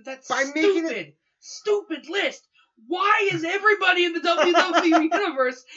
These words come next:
Speaker 1: in love with the goddamn list? It makes no sense, but it's the greatest thing that's ever happened in W W E history. You know, when you hear, "You just made the list," it's like,
Speaker 2: Yeah.
Speaker 1: everybody's like, "Yeah!"
Speaker 2: And the
Speaker 1: Or
Speaker 2: other thing is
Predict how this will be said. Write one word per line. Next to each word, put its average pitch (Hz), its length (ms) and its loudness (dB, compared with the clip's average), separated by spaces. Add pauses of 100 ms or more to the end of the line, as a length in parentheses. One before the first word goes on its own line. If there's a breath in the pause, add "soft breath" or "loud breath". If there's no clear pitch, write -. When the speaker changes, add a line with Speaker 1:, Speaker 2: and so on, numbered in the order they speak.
(140 loud breath)
Speaker 1:
in 359 120 -6
love 370 540 2
with 339 180 -10
the 330 200 -10
goddamn - 520 0 (340)
list? - 400 -6
It 370 220 -10
makes 392 240 -4 (120)
no 415 100 0 (360)
sense, 320 380 -4
but 311 160 -2
it's 330 160 -6
the 359 140 -10 (120)
greatest 440 540 -2
thing 330 200 -6
that's 311 160 -14 (140)
ever 359 300 -2
happened 302 540 -4
in 247 100 -14
W 269 380 -6 (120)
W 277 400 -8
E 262 180 -6
history. 202 600 -8
You 233 100 -12
know, 220 300 0
when 247 140 -8
you 254 100 -6
hear, 214 320 -6 (880)
"You 403 140 -2
just 311 180 -8
made 240 160 -14
the 269 80 -6
list," - 380 0
it's 311 120 -12
like, 392 200 -6
Speaker 2:
Yeah. 151 260 -8
Speaker 1:
everybody's 381 380 -2
like, 359 100 -8 (100)
"Yeah!" 311 1040 0 (160)
Speaker 2:
And 226 140 -2
the 254 60 -2
Speaker 1:
Or 254 40 2
Speaker 2:
other 262 180 2
thing 277 180 -6
is 185 180 -6